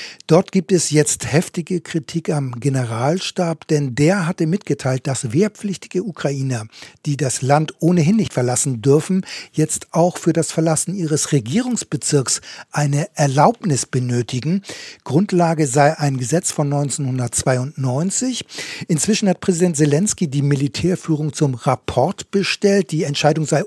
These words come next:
ohne Absprache mit ihm getroffen worden. Das solle sich nicht wiederholen. Trotzdem, es wirft ein Licht auf die Lage derjenigen,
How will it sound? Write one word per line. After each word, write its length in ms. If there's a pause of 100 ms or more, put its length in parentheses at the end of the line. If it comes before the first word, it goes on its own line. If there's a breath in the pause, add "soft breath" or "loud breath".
ohne 380
Absprache 540
mit 140
ihm 120
getroffen 440
worden. 280 (300 loud breath)
Das 240
solle 260
sich 240
nicht 380
wiederholen. 560 (560 loud breath)
Trotzdem, 680
es 200
wirft 220
ein 160
Licht 340
auf 180
die 120
Lage 420
derjenigen, 840